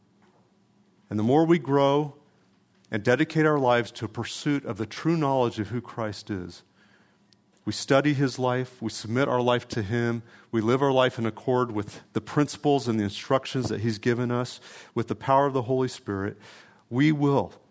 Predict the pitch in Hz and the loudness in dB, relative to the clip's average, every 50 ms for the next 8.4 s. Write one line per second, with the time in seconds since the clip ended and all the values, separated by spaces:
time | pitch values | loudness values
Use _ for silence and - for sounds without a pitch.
0 | _ _ _ _ _ _ - 127 127 120 123 131 127 - 101 98 - - _ _ | _ _ _ _ _ _ 2 2 4 4 4 2 2 -2 -4 -6 -8 -12 _ _
1 | _ _ _ _ _ _ _ _ _ _ _ _ _ _ _ _ _ _ _ _ | _ _ _ _ _ _ _ _ _ _ _ _ _ _ _ _ _ _ _ _
2 | _ - 104 - - 131 147 143 - - - - _ _ - 135 131 139 131 107 | _ -12 -8 -2 0 0 0 0 -2 -10 -14 -16 _ _ 0 0 0 0 -2 -2
3 | 101 92 95 101 98 - _ _ _ _ _ _ _ _ _ _ _ - - 113 | -4 -4 -6 -8 -10 -12 _ _ _ _ _ _ _ _ _ _ _ -14 -8 -2
4 | 110 117 120 117 117 - 104 95 - _ _ _ 113 110 117 113 104 104 127 135 | 2 4 4 4 2 -2 -10 -20 -20 _ _ _ -2 0 0 0 0 -2 -4 -4
5 | 131 110 101 - - - _ _ _ _ _ _ _ _ _ _ _ _ _ _ | -4 -6 -8 -14 -14 -18 _ _ _ _ _ _ _ _ _ _ _ _ _ _
6 | - 110 - - 107 92 - - - 139 - - - 110 - 98 98 92 90 85 | -8 -8 -6 -6 -8 -8 -6 -4 -4 -4 -4 -4 -8 -12 -10 -10 -10 -10 -10 -10
7 | - _ _ _ _ - - - 110 104 101 98 98 - - - - 98 92 - | -14 _ _ _ _ -16 -6 -2 -2 -2 -2 -2 -6 -10 -14 -16 -14 -12 -12 -12
8 | - - 98 92 90 92 92 - | -12 -12 -10 -10 -10 -10 -12 -18